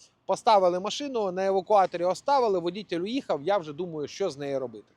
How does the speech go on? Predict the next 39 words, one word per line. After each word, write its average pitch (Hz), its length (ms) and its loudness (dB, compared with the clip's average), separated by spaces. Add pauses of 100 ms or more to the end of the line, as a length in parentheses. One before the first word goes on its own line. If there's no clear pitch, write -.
(480)
Тут 277 200 -4
запитав 202 400 2
одного, 226 320 0
другого, 214 340 0
шістсот 226 460 -2
доларів 202 380 0
ключі, 277 400 -4
у 214 80 -4
того 202 260 -2
чотириста 262 520 -8
доларів 208 400 0
ключі. 202 280 -10
Нашов 208 360 -2
людину, 247 300 -4
яка 208 260 -2
робиться 175 360 -2
за 196 120 -8
сто - 160 -8
п'ятдесят, 311 500 -2 (340)
плюс 285 200 -2
там 208 160 -4
мені 214 160 -4
ошибки 247 420 -4
познімав, 220 540 -2
плюс 226 280 -8
мені, 202 300 -4 (260)
е, 185 420 6
розблокував 214 640 2
бардачок, 226 680 -4
плюс 262 260 -4
мені 208 220 -6
щось 220 220 -4
там 190 180 -8
перепрошив. 214 640 -4
Коротше, 202 340 -4
двісті 214 280 -8
п'ятдесят 220 380 -4
доларів 202 460 0
за... 196 260 4